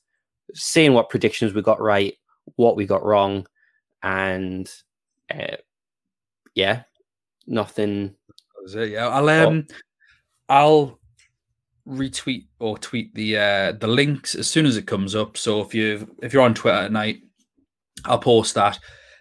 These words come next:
Speaker 2: Like I say, it's, there's not too much going on fantasy-wise with it. It's not like you need to, "Oh, I need to watch this before the deadline, I can watch it whenever." It's just based on our first predictions of the groups and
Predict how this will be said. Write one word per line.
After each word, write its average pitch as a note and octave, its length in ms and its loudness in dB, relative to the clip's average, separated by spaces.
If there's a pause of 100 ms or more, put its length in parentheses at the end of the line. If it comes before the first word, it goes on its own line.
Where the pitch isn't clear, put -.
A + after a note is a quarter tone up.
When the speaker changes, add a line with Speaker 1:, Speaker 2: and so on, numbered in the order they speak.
Speaker 2:
Like D#3+ 180 4
I D#3 40 -2
say, C3+ 260 2
it's, B2+ 260 -4
there's C3+ 220 -4
not C#3+ 200 -2
too B2+ 240 -4
much B2 480 -6 (100)
going A#2 260 0
on A2 260 0
fantasy-wise A2+ 840 -2
with A2+ 140 -6
it. A2+ 80 0
It's - 180 -8
not A2+ 120 -4
like G#2 200 -6
you G#2+ 80 -8
need G#2 180 -6
to, F#2+ 220 -6
"Oh, A2+ 100 -10
I G#2+ 60 -4
need A2+ 140 -4
to G2+ 60 -8
watch A2+ 200 -4
this - 120 -8
before G#2 200 -6
the G2 60 -10
deadline, G2 260 -2
I G2 40 -2
can G#2 120 -2
watch - 180 -2
it - 40 -6
whenever." G2+ 300 -2
It's - 240 -2
just - 340 -2 (680)
based B2+ 260 2
on A#2+ 60 4
our A2 180 6
first - 380 0 (140)
predictions F#2+ 840 0 (140)
of F#2+ 400 -2
the G#2 80 -6
groups G#2+ 340 2 (100)
and G2 460 2